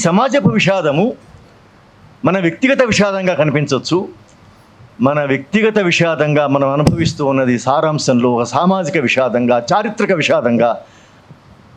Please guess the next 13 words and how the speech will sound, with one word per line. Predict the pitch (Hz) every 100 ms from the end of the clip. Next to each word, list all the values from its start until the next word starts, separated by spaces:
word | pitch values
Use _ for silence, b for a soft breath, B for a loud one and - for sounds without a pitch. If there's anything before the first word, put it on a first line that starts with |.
| - - - 139
కళ్ళ | 151 143
ముందు | 127 117
కనిపిస్తున్నది. | 110 - - 101 - - - _ - - - - - _ - - _ - - _ - _ - - - 170
దీని | 214 220
గురించి | 254 285 262 220
చాలా | 185 226 269
రకాల | 262 254 208
ఆలోచనలు | 190 208 202 165 143
జరగాలి. | 123 110 101 - - - - - - - - - - - - - B B - - - - - 196
ఇది | 208 233 240 240 190 - - - - - - - - - - - - - - 151
మావోయిస్టు | 131 214 277 214 254 233
ఉద్యమం | 185 214 214 208
కేంద్రంగా | 185 202 202 208 214